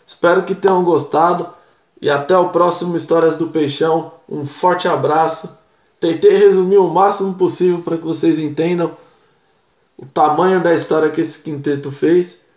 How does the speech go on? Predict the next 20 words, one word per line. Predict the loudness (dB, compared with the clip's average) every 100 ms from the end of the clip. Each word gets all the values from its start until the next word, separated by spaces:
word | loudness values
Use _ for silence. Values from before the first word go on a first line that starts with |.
| _ _ _
E | -10 -10
fica | -2 0 0
aqui | -2 0
o | 0
meu | 0
muito | 0 -2 0 -2
obrigado, | 0 0 2 2 2 -4 -10 _ _ _ _
né, | -4 -2 -2
a | -2
esse | -2 -2 -8 -6
time | -4 -4
dos | -2 -2 0
anos | -2 -4
sessenta, | -4 -4 -2 -2 -2 -8 -12 _ _ _ _ _ _ _ _ _ _
que | -10 -8
fez | -8 -4 -4 -2
o | -2
torcedor | 0 0 -2 -2 -2
santista | -4 -6 -8 -8 -8
feliz | -6 -2 0 0 -2